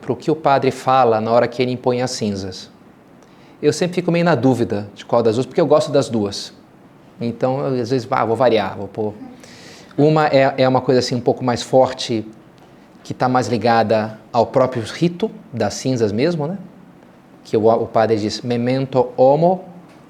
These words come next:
quia pulvis es et in pulverim reverteris." "Lembra-te, homem, de que és pó, e ao pó hás de voltar." E a segunda opção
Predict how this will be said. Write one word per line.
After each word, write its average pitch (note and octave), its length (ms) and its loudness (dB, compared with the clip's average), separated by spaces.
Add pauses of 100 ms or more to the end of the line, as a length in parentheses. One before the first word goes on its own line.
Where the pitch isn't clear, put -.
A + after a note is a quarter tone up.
(120)
quia B2+ 220 4
pulvis F3 600 0
es B2+ 340 -2
et B2+ 160 -2
in C3 120 -2
pulverim D3+ 580 0
reverteris." A2 840 -4 (360)
"Lembra-te, B2 580 0
homem, D3+ 360 0
de A#2+ 120 -4
que A2+ 160 -4
és G2+ 200 -2
pó, - 420 0 (680)
e A#2 80 0
ao A2+ 100 0
pó A#2+ 320 2
hás A#2+ 180 0
de A#2 80 -4
voltar." A2+ 560 -2 (840)
E B2 80 -2
a G#2+ 60 0
segunda A#2 240 -4
opção C#3+ 420 -2